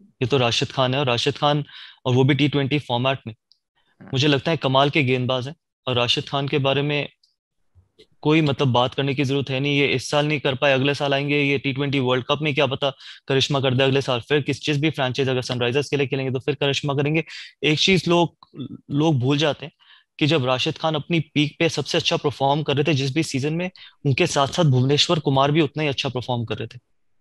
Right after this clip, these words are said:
Speaker 2: हाँ।
Speaker 1: इस बार भुवनेश्वर कुमार का भी ग्राफ नीचे गया। तो जैसे बैटिंग पार्टनरशिप में होती है, वैसे ही गेंदबाजी भी पार्टनरशिप में होती है। अगर आपके साथ के गेंदबाज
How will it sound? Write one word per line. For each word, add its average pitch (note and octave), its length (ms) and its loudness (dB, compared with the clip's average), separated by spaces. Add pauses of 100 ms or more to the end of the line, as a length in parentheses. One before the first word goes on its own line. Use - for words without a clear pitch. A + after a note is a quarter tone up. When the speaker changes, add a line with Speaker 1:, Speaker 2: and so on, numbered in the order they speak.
Speaker 2:
हाँ। B2 220 -20 (200)
Speaker 1:
इस C3+ 120 2
बार E3 160 6
भुवनेश्वर C#3+ 540 4
कुमार C#3 340 2
का F3+ 100 0
भी D#3 140 4
ग्राफ C3 340 0
नीचे B2+ 260 -2
गया। A2+ 220 -12 (720)
तो E3 220 4
जैसे D3 360 4
बैटिंग B2+ 440 4
पार्टनरशिप D3+ 500 0
में F3 80 0
होती D3 180 0
है, F#3 60 4
वैसे D#3+ 220 2
ही C#3+ 80 0
गेंदबाजी C#3+ 420 2
भी D3 100 -2
पार्टनरशिप B2 520 -6
में B2 80 -4
होती A2 200 -10
है। A#2+ 60 -20 (600)
अगर C3+ 200 4
आपके D3 260 0
साथ C#3 360 0
के F3 80 4
गेंदबाज C#3 520 2